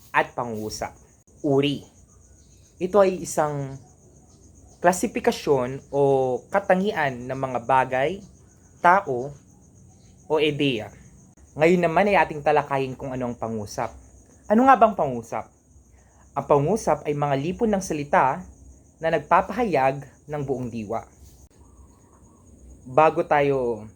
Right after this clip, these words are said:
dumiretso sa ating topic o ang ating paksa ngayong araw na ito, ay alamin muna natin kung an-, ano-ano ang mga layunin. Pagkatapos sa matutunan, ang mga nakasaad sa module na ito, ay inaasahang ang mga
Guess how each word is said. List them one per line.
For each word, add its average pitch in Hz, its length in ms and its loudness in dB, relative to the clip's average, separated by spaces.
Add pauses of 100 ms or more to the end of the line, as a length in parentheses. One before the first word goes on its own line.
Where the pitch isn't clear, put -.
dumiretso 139 480 -2
sa 117 240 -2
ating 113 320 -8
topic 123 400 -12 (160)
o 120 240 -4
ang 113 240 -4
ating 127 320 -2
paksa - 400 -6
ngayong 110 320 -4
araw 113 240 -4
na 110 160 -6
ito, 151 320 -10 (560)
ay 175 80 4
alamin 220 320 4
muna 196 240 2
natin 147 240 -2
kung 143 320 -4
an-, 151 160 -4
ano-ano 156 640 0 (160)
ang 165 160 -2
mga 143 480 -2
layunin. 117 560 -6 (1200)
Pagkatapos 170 480 2
sa - 80 -10
matutunan, 135 640 -6 (400)
ang 151 160 -6
mga 143 160 2
nakasaad 139 480 -2
sa - 80 -10
module 131 400 -4
na 117 80 -6
ito, 123 320 -8 (720)
ay 165 160 -2
inaasahang 170 640 2
ang 143 80 -4
mga 143 180 0